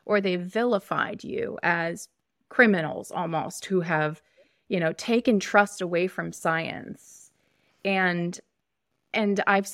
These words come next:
I've heard both sides of this. And before you came on,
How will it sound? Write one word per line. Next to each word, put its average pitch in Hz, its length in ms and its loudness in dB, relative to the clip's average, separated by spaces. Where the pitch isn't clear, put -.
I've 214 180 4
heard 277 340 2
both 175 320 2
sides 165 460 -4
of - 100 -12
this. - 260 -8
And 165 140 -4
before 208 420 0
you 185 140 -4
came 165 280 -8
on, 160 380 -4